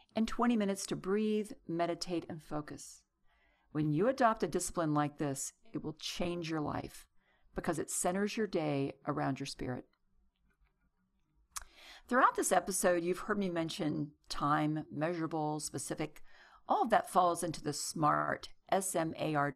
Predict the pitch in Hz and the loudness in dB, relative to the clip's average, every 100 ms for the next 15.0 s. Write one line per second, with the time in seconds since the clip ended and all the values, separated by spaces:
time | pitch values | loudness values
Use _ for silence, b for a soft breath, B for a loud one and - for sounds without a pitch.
0 | - - 151 156 - _ - - 156 143 | -6 -4 -2 -2 -6 _ -8 -2 0 0
1 | - 143 - - - _ _ b b b | -2 0 0 -4 -6 _ _ b b b
2 | b b b - - 196 233 - - - | b b b -10 0 6 6 4 -10 -14
3 | - 202 190 175 156 139 - 156 - 202 | -4 0 0 0 -2 -2 -4 -4 -2 0
4 | 202 - - - 156 156 165 175 170 165 | -2 -4 -16 -4 -2 0 -2 -2 -2 0
5 | 156 156 - _ _ - 170 185 - 190 | 0 -4 -12 _ _ -2 -2 0 -4 -2
6 | 180 175 170 156 160 147 151 - 151 - | 2 2 2 -2 -2 -2 -4 -4 -8 -8
7 | 156 151 - - 143 131 - - - - | -8 -6 -4 -2 -2 -4 -8 -10 -14 -18
8 | _ _ - _ _ _ _ _ _ _ | _ _ -20 _ _ _ _ _ _ _
9 | _ _ _ _ _ _ _ _ _ - | _ _ _ _ _ _ _ _ _ -4
10 | 156 160 151 143 139 147 196 269 - 277 | -2 0 2 0 0 0 2 0 -2 -4
11 | 349 - - - _ _ _ _ _ _ | -2 -2 -4 -6 _ _ _ _ _ _
12 | - 151 147 160 233 269 165 156 131 - | -4 0 2 4 2 2 0 -2 -2 -4
13 | - _ _ _ - _ _ - - 143 | -8 _ _ _ -20 _ _ -10 -4 -2
14 | 165 185 208 226 277 294 - - 113 | -2 0 2 2 0 -2 -6 -6 -8